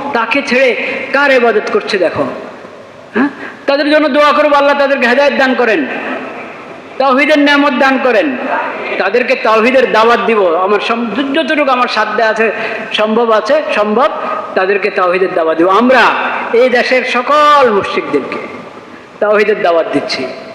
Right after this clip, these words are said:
সব মুশরিকদেরকে, যত নামের শিরকের, শিরিক আছে এই দেশে,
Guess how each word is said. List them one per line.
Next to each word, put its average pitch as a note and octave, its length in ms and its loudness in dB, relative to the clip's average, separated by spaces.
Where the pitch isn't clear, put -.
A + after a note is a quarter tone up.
সব D#4 600 4
মুশরিকদেরকে, F#3 640 -2
যত C#4 240 0
নামের B3 460 4
শিরকের, G#3+ 960 -2
শিরিক A3 340 0
আছে F#3+ 200 0
এই G3 140 2
দেশে, A3 400 -2